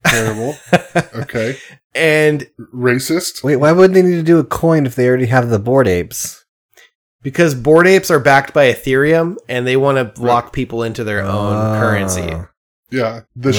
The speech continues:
Speaker 1: shi-, the, like, the shill is not over.
Speaker 3: Right.
Speaker 1: They're like, they're the, the, this is the next level of the Ponzi scheme.
Speaker 3: Nice.
Speaker 2: Yeah.
Speaker 1: Yeah.
Speaker 2: So this is, this is, like,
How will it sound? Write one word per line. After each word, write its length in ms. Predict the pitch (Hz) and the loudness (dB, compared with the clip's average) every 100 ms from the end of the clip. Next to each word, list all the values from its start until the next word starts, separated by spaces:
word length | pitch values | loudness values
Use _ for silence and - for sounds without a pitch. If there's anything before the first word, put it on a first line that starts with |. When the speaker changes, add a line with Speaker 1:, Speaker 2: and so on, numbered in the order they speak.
| 101 143 | 0 -4
Speaker 1:
shi-, 40 | |
the, 260 | 127 131 131 | -4 -6 -2
like, 260 | 135 135 - | 0 -2 -4
the 60 | |
shill 440 | 123 - 170 165 143 | -8 -6 -2 0 0
is 120 | 110 | -2
not 220 | 127 117 - | -6 -8 -4
over. 640 | 127 135 110 107 107 104 | -2 -2 -2 -8 -10 -10
Speaker 3:
Right. 440 | 113 110 95 - - _ _ - | -4 -2 -2 -6 -14 _ _ -4
Speaker 1:
They're 160 | 131 | 0
like, 320 | 127 123 - _ _ _ 123 | 2 0 -4 _ _ _ -6
they're 340 | 120 123 113 - | 0 0 -2 -12
the, 160 | - - - | -10 -12 -14
the, 440 | 120 131 123 127 117 | -4 -2 -2 -4 -4
this 220 | 147 160 | -4 -4
is 100 | 143 | -4
the 100 | 131 | -4
next 480 | 120 117 123 - 127 | -4 -2 -4 -4 -4
level 280 | 123 110 | -4 -4
of 100 | 107 | -10
the 80 | 98 | -14
Ponzi 480 | - 120 110 107 - | -12 -10 -8 -12 -18
scheme. 240 | - 101 | -18 -12
Speaker 3:
Nice. 800 | 90 90 90 82 - - - - _ _ | -6 -2 -2 -4 -8 -12 -12 -14 _ _
Speaker 2:
Yeah. 340 | 113 117 80 - | -4 -2 -2 -8
Speaker 1:
Yeah. 60 | - _ _ _ _ | -20 _ _ _ _
Speaker 2:
So 580 | - - 160 160 160 156 | -6 4 6 8 6 2
this 580 | - 127 143 208 208 - | -10 -4 2 2 2 -4
is, 680 | 151 160 156 156 151 151 139 - | -2 2 2 2 2 -2 -6 -10
this 300 | 127 175 240 | -2 -2 -2
is, 120 | 175 | 2
like, 380 | 175 139 127 | 4 4 0